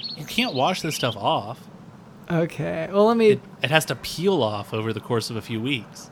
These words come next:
Speaker 2: In that case, I will, uh, Timothy, could I get that bag of leaves?
Speaker 1: Who are you talking to?
Speaker 2: The, the guy by the side of the road. I s-, is that not Timothy?
Speaker 1: Hey, Tim.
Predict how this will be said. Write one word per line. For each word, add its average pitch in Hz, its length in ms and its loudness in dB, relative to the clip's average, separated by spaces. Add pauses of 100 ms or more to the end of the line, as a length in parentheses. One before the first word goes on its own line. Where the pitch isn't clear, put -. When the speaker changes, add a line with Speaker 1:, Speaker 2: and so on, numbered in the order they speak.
(220)
Speaker 2:
In 196 120 6
that 202 200 8
case, 175 400 2
I 196 120 6
will, 202 260 8
uh, 202 160 10 (180)
Timothy, 240 420 4
could 208 180 4
I 214 60 10
get 202 160 6
that 190 460 2
bag 165 320 4
of 156 140 0
leaves? 160 640 0 (1160)
Speaker 1:
Who 190 140 0
are - 20 2
you 214 120 2
talking 185 420 -4
to? 104 120 -8 (720)
Speaker 2:
The, 170 280 4 (200)
the 190 80 -2
guy 175 180 4
by 185 160 6
the 180 60 4
side 185 160 4
of 185 80 4
the 185 80 4
road. 170 400 2 (360)
I 180 100 6
s-, - 240 2
is 180 160 6
that 185 140 6
not 185 220 4
Timothy? 214 540 2 (1800)
Speaker 1:
Hey, 175 80 -4
Tim. 214 420 -2